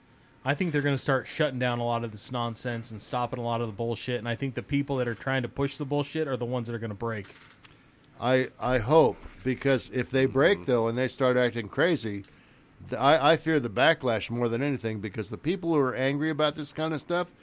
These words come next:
Speaker 2: are people who tend to have firearms in their possession, and, and
Speaker 3: Mm.
Speaker 2: I don't think they'll wanna be, uh,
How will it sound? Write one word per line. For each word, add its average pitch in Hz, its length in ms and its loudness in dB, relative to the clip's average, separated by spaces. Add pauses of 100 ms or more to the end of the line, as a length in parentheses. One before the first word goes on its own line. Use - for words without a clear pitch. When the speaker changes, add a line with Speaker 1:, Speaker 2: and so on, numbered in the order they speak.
(380)
Speaker 2:
are 180 160 0
people 226 380 -2
who 214 120 2
tend 202 300 -2
to 190 120 0
have 151 480 2 (840)
firearms 135 1000 2
in 123 140 -2
their 127 140 2
possession, 101 760 -4 (200)
and, 120 520 -2 (120)
and 117 380 -4 (200)
Speaker 3:
Mm. 90 400 -12
Speaker 2:
I 131 180 2
don't 175 180 -2
think 165 240 -4
they'll 139 200 2
wanna 143 240 0
be, 135 320 4
uh, 117 340 0